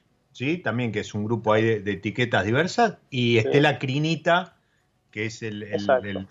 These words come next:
Speaker 1: el proyecto un poquito más personal de, de la compañera de, de Ernesto, que, que nuevamente, ¿no? Aparece el arte directamente en sus et-, en sus etiquetas, y, y hoy toda la, prácticamente todas las líneas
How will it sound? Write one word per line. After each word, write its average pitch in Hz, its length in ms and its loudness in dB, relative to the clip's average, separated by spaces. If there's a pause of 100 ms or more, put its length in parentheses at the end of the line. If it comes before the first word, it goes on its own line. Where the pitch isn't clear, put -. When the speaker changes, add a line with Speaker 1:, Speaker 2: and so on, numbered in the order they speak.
(140)
Speaker 1:
el 113 160 -2
proyecto 117 420 0
un 113 60 4
poquito 123 280 2
más 127 220 4
personal 135 600 0
de, 120 200 -4
de 107 240 0
la 101 180 -4
compañera 110 520 2
de, 98 240 -4 (340)
de 110 140 0
Ernesto, 143 640 2 (320)
que, 117 380 -4
que 113 140 -4
nuevamente, 139 600 0
¿no? 156 120 0
Aparece 123 480 -2
el 123 80 -2
arte 156 320 0
directamente 127 580 -6
en 117 60 -4
sus 113 280 -4
et-, 117 220 -6
en 104 300 -8
sus - 220 -6
etiquetas, 127 600 0
y, 147 160 -2
y 143 420 -6 (400)
hoy 214 400 4
toda 175 220 4
la, 127 300 0
prácticamente 170 580 -2
todas 208 340 6
las 104 160 -2
líneas 151 600 0